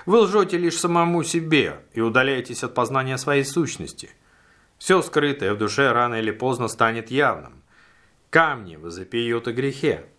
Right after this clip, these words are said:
Воровство не обогащает. Даяние не разоряет человека. Малейшая тень лжи,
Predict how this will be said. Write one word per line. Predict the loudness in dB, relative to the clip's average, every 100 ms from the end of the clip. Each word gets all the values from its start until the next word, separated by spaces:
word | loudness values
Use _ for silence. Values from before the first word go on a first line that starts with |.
| _
Воровство | -2 2 2 0 -6 -2 0
не | 2
обогащает. | 0 0 0 0 0 0 0 0 -6 -16 _ _ _ _ _ _ _ -20 -20 -4
Даяние | 0 2 2 0 0 -2
не | -2 0
разоряет | 2 2 2 2 -2 -8
человека. | -14 -12 -14 -16 -20 -20 _ _ _ _ 0
Малейшая | 2 4 2 0 0
тень | 2 2 4 4
лжи, | 2 2 2 0 -2